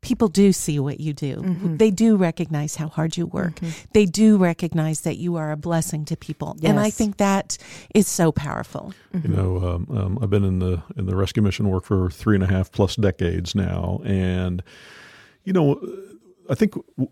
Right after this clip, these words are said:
Speaker 3: in rescue ministries, as well as just ministries in general, we've recognized that we have not done a really great job of recognizing the missionary.
Speaker 1: Yeah.
Speaker 2: Mm-hmm.
Speaker 3: Um, the missionary is called, supposed to do what they're supposed to do, called by God, just go do it, suck it
Speaker 1: Mm-hmm.
Speaker 3: up,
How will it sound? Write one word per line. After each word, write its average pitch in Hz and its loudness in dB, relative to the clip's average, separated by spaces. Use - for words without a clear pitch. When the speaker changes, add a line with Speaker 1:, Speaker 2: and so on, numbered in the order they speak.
Speaker 3:
in 123 4
rescue 139 4
ministries, 104 4
as 98 -2
well 98 2
as 90 0
just 95 -4
ministries 98 2
in 92 0
general, 95 0
we've 120 2
recognized 95 2
that 107 0
we 117 4
have 127 2
not 101 0
done 101 2
a 95 0
really 95 0
great 95 -2
job 90 -4
of 92 -4
recognizing 95 -4
the 90 -2
missionary. 117 -4
Speaker 1:
Yeah. 180 0
Speaker 2:
Mm-hmm. 95 2
Speaker 3:
Um, 95 0
the 104 0
missionary 156 2
is 107 0
called, 104 0
supposed 113 0
to - -6
do 120 2
what 127 2
they're 143 -4
supposed 135 -2
to - -2
do, 101 0
called 107 2
by 160 0
God, 98 2
just 135 0
go 156 4
do 330 4
it, - -8
suck 117 4
it - 2
Speaker 1:
Mm-hmm. 165 4
Speaker 3:
up, 131 2